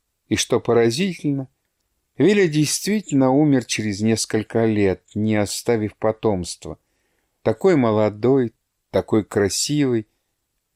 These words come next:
и умер. После выкидыша Вера перестала беременеть. Но оно и к лучшему. Куда рожать?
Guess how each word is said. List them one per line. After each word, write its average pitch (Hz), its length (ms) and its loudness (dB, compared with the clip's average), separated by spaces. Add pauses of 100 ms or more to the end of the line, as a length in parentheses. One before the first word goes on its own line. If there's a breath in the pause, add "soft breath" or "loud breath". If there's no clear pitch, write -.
(140)
и 117 160 2
умер. 85 540 -4 (960)
После 190 400 2
выкидыша 175 680 2
Вера 170 480 4
перестала 185 720 2
беременеть. 107 920 0 (760)
Но 120 300 2
оно 120 220 2
и 123 120 2
к - 120 -6
лучшему. 135 680 -2 (680)
Куда 185 420 2
рожать? 160 640 0